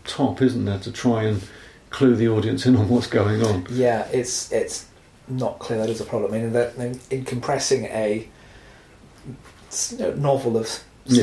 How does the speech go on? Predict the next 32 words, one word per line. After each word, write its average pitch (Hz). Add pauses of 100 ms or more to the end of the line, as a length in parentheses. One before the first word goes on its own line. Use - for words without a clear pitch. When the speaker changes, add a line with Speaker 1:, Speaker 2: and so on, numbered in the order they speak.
Speaker 2:
significant 127
Speaker 1:
yeah. 123
Speaker 2:
length 117
down 113
to -
a 117
movie 110
that's 98 (260)
an 117
hour 107
and 101
fifty-one 110
minutes, - (920)
Speaker 1:
Hmm. 98 (100)
Speaker 2:
you've 120
got 120
two 117 (220)
cuts -
and 113
corners 117
here 120
and 120
there. 104 (920)
So 117
they 117
<laughs> -
now -
have -
to 127
re-, 127
they 120
realise, 117